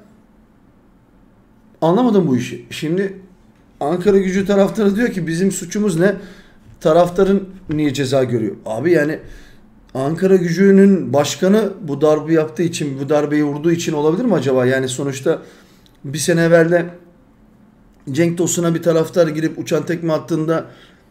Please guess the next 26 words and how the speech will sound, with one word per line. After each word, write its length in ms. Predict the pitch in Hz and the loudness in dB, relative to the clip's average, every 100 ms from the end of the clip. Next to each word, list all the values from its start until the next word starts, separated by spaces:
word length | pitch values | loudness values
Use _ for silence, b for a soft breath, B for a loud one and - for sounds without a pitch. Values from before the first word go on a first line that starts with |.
| _ _ _ _ _ _ _ | _ _ _ _ _ _ _
orada 280 | 143 156 165 | -2 0 0
bir 100 | 165 | 0
para 240 | 165 170 | 0 2
cezası 440 | 165 160 175 170 175 | 0 0 0 0 -2
olduğunda 240 | 165 202 | -2 0
bunu 160 | 185 185 | 0 0
da 60 | |
sonuçta 400 | 190 190 180 220 | 0 0 -2 -4
kulüp 240 | - 220 220 | -4 -4 -2
karşılıyor, 440 | 233 185 147 135 | -2 0 0 0
başkan 340 | 139 139 196 196 | 0 -2 -2 0
karşılıyor. 460 | 190 131 139 123 | 0 -2 -2 0
Yani 220 | 127 127 | 0 -2
bu 180 | 147 - B B - | -4 -8 B B -8
bir 140 | 135 | -6
camia 420 | 123 143 151 214 | 0 2 4 2
yani 180 | 226 156 | 2 -2
sonuçta 520 | 139 147 127 165 143 B B B - | -4 -6 -4 -4 -4 B B B -14
senin, 540 | - 170 185 175 - - 156 | -2 0 2 0 -6 -8 -4
ne 140 | 160 | 0
bileyim, 200 | 165 151 | 0 0
Ankara 380 | 135 151 170 185 | -2 -2 0 0
Gücü'nün 360 | 175 165 180 170 | 2 0 0 0
başkanı 400 | 165 - 180 175 | -2 -2 -2 -2
yumruk 420 | 156 151 175 175 | 0 0 0 0
atıyor. 380 | 147 131 143 | -2 0 -2